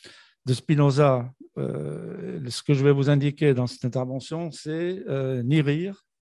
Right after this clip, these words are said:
ni pleurer, mais comprendre, essayer de voir à peu près où on en est.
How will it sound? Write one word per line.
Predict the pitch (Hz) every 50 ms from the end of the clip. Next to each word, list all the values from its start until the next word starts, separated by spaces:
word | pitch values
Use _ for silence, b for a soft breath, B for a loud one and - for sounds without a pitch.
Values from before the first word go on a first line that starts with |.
| _ _ 220 214 214
ni | 156 147 151 156 151
pleurer, | 147 151 135 135 120 131 143 165 185 190 196
mais | 196 165 139 143 156
comprendre, | 151 - - 175 160 156 151 - 143 113 110 107 101 _ _ -
essayer | 139 127 110 - 143 135
de | 120 127
voir | 120 117 160 170 143
à | 135 120
peu | - 131 117
près | - - 180 180 170 165 175 -
où | - 143 156
on | 160 147
en | 143 139 127
est. | 117 101